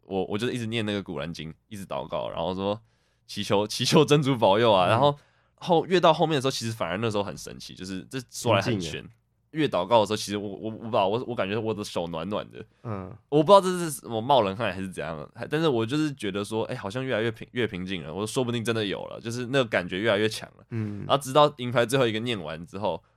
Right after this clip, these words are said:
Speaker 1: 我那时候还有录限动啊，我，我就一直说，“拜托不要现在，不要现在。”然后就银牌出来真的不是我的时候，我就，我整个就是情绪就直接爆炸了，
Speaker 2: 嗯。
Speaker 1: 就很爽啊！我那时候是各种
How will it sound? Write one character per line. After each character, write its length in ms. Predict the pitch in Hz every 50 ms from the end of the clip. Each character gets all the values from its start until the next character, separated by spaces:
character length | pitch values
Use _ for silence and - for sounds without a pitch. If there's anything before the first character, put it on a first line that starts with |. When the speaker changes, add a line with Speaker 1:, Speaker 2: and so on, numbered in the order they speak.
| _ _
Speaker 1:
我 120 | - 113 135
那 80 | 175
时 60 | 190 196
候 60 | 175
还 80 | 175
有 100 | 143 135
录 180 | 135 143 151 135
限 240 | 123 - 143 120 117
动 160 | 107 123 107
啊， 140 | 92 95 95
我， 220 | 104 113 123 123 -
我 100 | 131 131
就 200 | 123 151 170 -
一 60 | 165
直 100 | 147 143
说 200 | - 170 143 - -
，“拜 160 | - 160 143
托 100 | 170 170
不 100 | 156 147
要 120 | 135 127 135
现 160 | 143 143 135
在， 180 | 135 120 110
不 60 | 104 110
要 100 | 113 117
现 160 | 120 127 117
在。” 180 | 117 110 92 90 - _ _ _ _ _ _
然 100 | - 117
后 20 | 131
就 240 | 139 151 143 131 - _ _ _ _
银 180 | - 131 131 147
牌 240 | 147 143 123 127
出 280 | 123 - - - - 151
来 100 | 131 123
真 160 | 113 139 151
的 80 | 147 131
不 100 | 107 117
是 100 | 113 135
我 240 | 131 110 95 87 87
的 60 | 90
时 80 | 95
候， 100 | 107 110
我 100 | 101 98
就， 280 | 101 110 113 113 - - _ _ _ _ _ _ _ -
我 120 | 131 131
整 140 | 120 123 117
个 100 | 117 117
就 200 | 113 110 120 139
是 140 | 131 131 127
情 280 | - - - 117 120 120
绪 140 | 110 135
就 80 | 131 131
直 80 | 101 90
接 140 | 101 107
爆 320 | 101 - - 104 92 90 95
炸 260 | - 101 87 82 82
了， 100 | 80 85
Speaker 2:
嗯。 40 | 101
Speaker 1:
就 100 | 107 110
很 160 | 98 101 95 101
爽 260 | 104 - - 92 78
啊！ 100 | - 62
我 120 | 60 82 104
那 60 | 113
时 80 | 113 120
候 80 | 120 123
是 200 | 127 123 123 123 _ _ _ _ _ _ _ _ _ _ _ _ _ _ _
各 180 | - 131 117 101
种 240 | 90 85 78 80